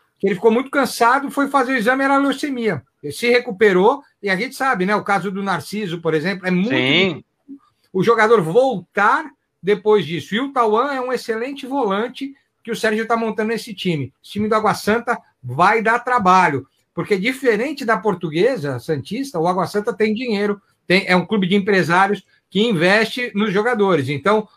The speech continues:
Speaker 1: o Sérgio tá com um respaldo muito maior lá. Junto com o Everaldo, que faz um trabalho bacana de,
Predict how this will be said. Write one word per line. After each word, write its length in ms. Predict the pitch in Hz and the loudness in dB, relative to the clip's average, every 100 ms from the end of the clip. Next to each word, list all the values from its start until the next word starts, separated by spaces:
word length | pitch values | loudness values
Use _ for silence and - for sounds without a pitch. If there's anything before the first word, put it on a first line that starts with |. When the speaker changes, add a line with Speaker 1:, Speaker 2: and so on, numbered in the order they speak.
| - | -10
Speaker 1:
o 80 | 151 | -4
Sérgio 260 | 196 190 | -2 -2
tá 80 | 208 | -4
com 140 | 202 | -2
um 40 | 202 | -2
respaldo 440 | 190 - 202 196 | -2 -2 -2 0
muito 240 | 175 202 208 | -2 -2 -2
maior 360 | 214 190 185 | 0 2 2
lá. 260 | 156 143 - _ _ _ _ _ _ | 2 0 -2 _ _ _ _ _ _
Junto 240 | 139 220 277 | 0 2 2
com 80 | 277 | 2
o 20 | |
Everaldo, 480 | 262 285 240 233 165 | 4 4 6 4 2
que 60 | |
faz 180 | 208 196 | 0 0
um 80 | 208 | 0
trabalho 320 | 208 196 214 | 0 2 4
bacana 540 | 208 185 208 220 202 - _ _ | 2 0 0 -2 -4 -8 _ _
de, 240 | 143 196 | -2 -2